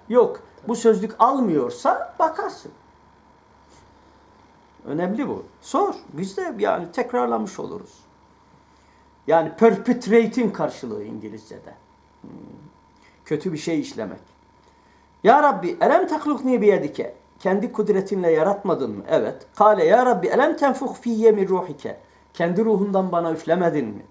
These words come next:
"Elem tesbik rahmetüke gadabeke?" "Senin rahmetin gadabını geçmedi mi?" "Elem tüskinni cenneteke?" "Cennetine koymadın mı?" "Ve huve teala yekul." Cenab-ı Hak cevap veriyor. "Bela, bela, evet, evet."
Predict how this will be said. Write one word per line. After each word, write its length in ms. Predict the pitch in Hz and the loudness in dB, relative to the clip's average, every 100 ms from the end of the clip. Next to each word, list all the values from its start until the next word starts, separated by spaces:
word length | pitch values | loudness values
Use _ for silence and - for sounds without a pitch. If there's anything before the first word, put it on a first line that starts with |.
| _ _ _ _ _ _ - | _ _ _ _ _ _ 2
"Elem 280 | 170 277 339 | 4 4 2
tesbik 400 | 320 - 262 - | 0 -4 -6 -4
rahmetüke 500 | 220 226 220 208 202 | -2 0 0 0 -2
gadabeke?" 640 | 175 165 160 147 127 - 95 | 2 2 2 0 -2 -8 -12
"Senin 300 | 156 180 185 | -8 -6 -4
rahmetin 480 | 180 185 170 185 | -4 -4 -6 -8
gadabını 420 | 151 160 170 165 170 | -4 -4 -4 -4 -6
geçmedi 540 | 147 175 - 175 156 | -4 -4 -2 -2 -2
mi?" 120 | 120 - _ _ _ _ _ - | -6 -10 _ _ _ _ _ 0
"Elem 300 | 196 285 294 | 4 4 0
tüskinni 640 | 262 - 254 226 220 190 | -4 -6 -2 0 0 0
cenneteke?" 640 | 175 160 156 - 156 143 | -4 -4 -4 -6 -8 -8
"Cennetine 680 | - 147 151 151 151 147 143 - | -4 -4 -2 -4 -4 -4 -4 -6
koymadın 480 | - 165 175 160 156 | -4 0 0 0 -2
mı?" 200 | 123 110 - - _ - | -2 -6 -10 -12 _ 0
"Ve 60 | 233 | 2
huve 280 | 254 208 - | 4 2 2
teala 400 | 165 180 202 175 | 2 4 4 4
yekul." 360 | 160 147 131 | 2 0 -8
Cenab-ı 380 | 104 139 160 160 | -4 -2 0 2
Hak 240 | 160 - - | 0 -2 -6
cevap 400 | 127 143 156 110 | -2 -2 -2 -6
veriyor. 320 | 101 92 95 - | -8 -8 -12 0
"Bela, 360 | 151 131 107 98 | 2 2 -2 -6
bela, 280 | 113 95 - | -8 -8 -10
evet, 220 | 123 - - | -12 -12 -14
evet." 280 | 113 - | -14 -16